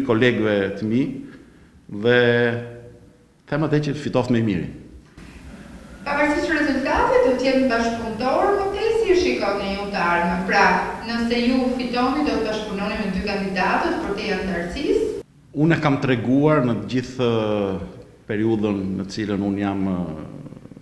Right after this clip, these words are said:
Speaker 1: antar kontribues pranë Partisë Demokratike, që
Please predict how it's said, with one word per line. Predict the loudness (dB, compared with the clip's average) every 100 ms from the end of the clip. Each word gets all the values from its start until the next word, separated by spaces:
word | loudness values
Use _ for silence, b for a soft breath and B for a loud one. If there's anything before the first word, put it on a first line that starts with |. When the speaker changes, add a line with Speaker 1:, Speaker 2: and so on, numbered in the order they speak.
| -20 -20 -16 -12
Speaker 1:
antar | -4 0 0
kontribues | -2 -2 -2 0 -2 -6 -8 -6
pranë | -4 -4
Partisë | -4 -4 -2
Demokratike, | -4 -2 -4 -6 -6 -8
që | -6 -4